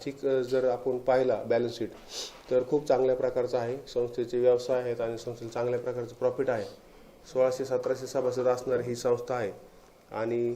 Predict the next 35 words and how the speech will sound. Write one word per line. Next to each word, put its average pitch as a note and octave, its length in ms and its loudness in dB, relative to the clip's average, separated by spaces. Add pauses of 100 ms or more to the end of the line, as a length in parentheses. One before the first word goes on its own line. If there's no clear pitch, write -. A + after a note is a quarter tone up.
(120)
अशाच C3 260 -4
प्रकारचं C3 480 -2
भविष्यात A#2+ 340 0
देखील B2 240 -4
चांगल्या B2 320 -2
प्रकारचं A#2+ 400 -6
काम A#2+ 260 -4
करून B2 280 -2 (640)
सभासदांना A#2+ 800 -2 (420)
कमी B2+ 180 2
व्याजदराने A#2 520 2
कर्ज A#2 260 -2
वितरण A#2 440 0
करणे, A2+ 300 0 (580)
सभासदांच्या A2+ 440 -2
ठेकी-, A#2+ 420 -8 (140)
ठेवी B2 180 0
ज्या B2 160 0
आहेत G#2 240 -6
त्या A2+ 100 0
सिक्युअर B2 380 -2
करणे A2 320 0 (560)
आणि A2+ 420 -2 (100)
त्यांना A#2 520 -2
लाभ, A#2+ 220 2 (440)
त्यांच्या A#2+ 480 0
शेअर्सच्या B2 460 2
अगेन्स्ट B2 300 2
जे B2+ 80 0
आहे G2+ 200 -4
ते A2 180 -4
लाभांश A#2 400 2
चांगल्या A#2+ 240 -2
प्रकारे A#2+ 340 -4
देणं, A#2+ 240 2